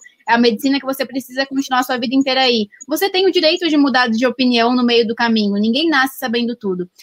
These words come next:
Então, se permitam, arrisquem, é, avaliem essa oportunidade de, de empreender como uma grande oportunidade de realização pessoal. E como o Renato falou, que pra mim isso é chave em tudo,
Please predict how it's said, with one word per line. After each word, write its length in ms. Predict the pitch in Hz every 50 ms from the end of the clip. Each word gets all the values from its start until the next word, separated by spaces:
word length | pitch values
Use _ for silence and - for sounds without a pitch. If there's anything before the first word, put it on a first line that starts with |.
| - - - -
Então, 240 | 269 - 339 381 403
se 160 | - - 392
permitam, 720 | 392 415 403 370 320 285 285 294 320 - - 359 370 392 392 _ _ _ _ -
arrisquem, 800 | - 269 277 285 262 262 262 294 285 - - 330 320 330 349 349 - _ _ _ 320 - 233
é, 360 | 240 240 233 233 226 214 - -
avaliem 880 | 247 247 247 254 277 269 254 254 247 269 311 339 339 311 277 254 233 - _ _ _ _ _ _ _ _ _ _ -
essa 300 | 233 233 233 - 262 254
oportunidade 880 | 247 247 285 254 - 285 262 262 254 220 226 220 240 254 247 240 262 233
de, 240 | 214 233 247 247 226
de 120 | 214 254
empreender 580 | 262 269 277 269 262 262 254 247 233 233 247 277
como 160 | - 294 285
uma 200 | 277 262 269 269
grande 280 | 240 254 262 277 302 320
oportunidade 520 | 302 285 302 302 302 294 269 247 247 262
de 160 | 240 240 277 277
realização 680 | 269 269 269 269 269 247 262 269 269 - 262 254 262
pessoal. 600 | 254 262 269 - - 285 233 208 190 180 180 180 _ _ _ _ _ -
E 80 | 262
como 240 | - - 302 349 370
o 40 | 370
Renato 360 | 349 320 277 262 262 262 -
falou, 280 | - 254 233 233 254 254
que 100 | - -
pra 140 | - 262 254
mim 160 | 262 269 285
isso 180 | 277 - 294
é 160 | 269 269 277 - -
chave 560 | - - - - 247 254 262 262 233 208 208
em 100 | 208 208
tudo, 480 | 208 - - 277 277 269 208 208 196